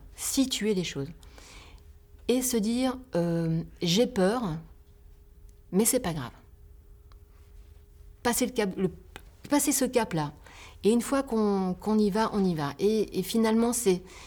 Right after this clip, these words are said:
je pense que ça, c'est un travers tout le monde, hein, c'est les femmes et tout le monde. Euh, je pense que ça, c'est vraiment deux trucs hyper importants. Et ce truc-là, avec ce projet que j'avais derrière, je voulais vraiment passer le pas. Donc, j'ai décidé, mon conjoint, à partir derrière moi. Je lui ai dit, « Bon, » je, je l'ai inscrit à un stage, euh,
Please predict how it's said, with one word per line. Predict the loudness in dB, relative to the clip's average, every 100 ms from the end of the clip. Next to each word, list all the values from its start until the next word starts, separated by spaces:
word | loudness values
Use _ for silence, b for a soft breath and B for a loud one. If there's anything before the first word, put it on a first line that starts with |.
| B
je | -8
pense | -6 -4
que |
ça, | -2
c'est | 0 2
un | 0
travers | 0 0 -2
tout | 0
le | 0
monde, | 0
hein, | -2
c'est | -4 -6
les | -6
femmes | -4 -4
et | -6
tout | -6
le | -4
monde. | -4 -6 -10 -18
Euh, | -16 -14 -12
je | -10
pense | -4 -4
que | -4
ça, | -6 -4
c'est | -4
vraiment | -2 -2 0
deux | -2
trucs | -2 -4 -8
hyper | -8 -6
importants. | -6 -8 -8 -10 B B -14 B B B -20 -20 -20 -4 0
Et |
ce | 0
truc-là, | 0 -2 0 0
avec | 0 -2 0
ce |
projet | -2 0 0
que | 0
j'avais | -2 -2
derrière, | -2 -2 -2 -2 -2
je | -4
voulais | -2 -2
vraiment | 0 0 0
passer | 0 -4 -6
le | -6
pas. | -6 -8 B B B
Donc, | 6 8
j'ai | 6
décidé, | 2 0 0 2 2
mon | 2
conjoint, | -2 -4 -4
à | -4
partir | -6 -6 -6
derrière | -4 -4 -4
moi. | -4 -4
Je | -2
lui |
ai | -2
dit, « | -2
Bon, » | -2 -2 -4 B B B B -12 -2
je, | 4 6 6 2
je | -2
l'ai | 0
inscrit | 0 0 -2 -2
à | 0
un |
stage, | -2 -2 0 0 0
euh, | 0 0 0